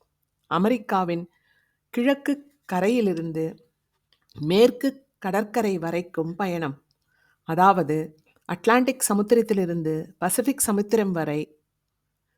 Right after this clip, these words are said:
மே மாதம் ரெண்டாயிரத்தி இருபத்தி ரெண்டில் தொடங்கி பதினைந்து நாட்கள் பயணம். பதிமூணு மாகாணங்கள்,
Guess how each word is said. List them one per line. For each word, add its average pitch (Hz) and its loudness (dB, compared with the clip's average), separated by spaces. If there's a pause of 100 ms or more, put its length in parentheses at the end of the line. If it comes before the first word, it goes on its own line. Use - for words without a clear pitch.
(120)
மே 202 2
மாதம் 220 2 (280)
ரெண்டாயிரத்தி 226 2
இருபத்தி 214 -2
ரெண்டில் 196 -2
தொடங்கி 165 -4 (280)
பதினைந்து 226 2
நாட்கள் 180 0
பயணம். 160 -4 (800)
பதிமூணு 233 4
மாகாணங்கள், 170 -4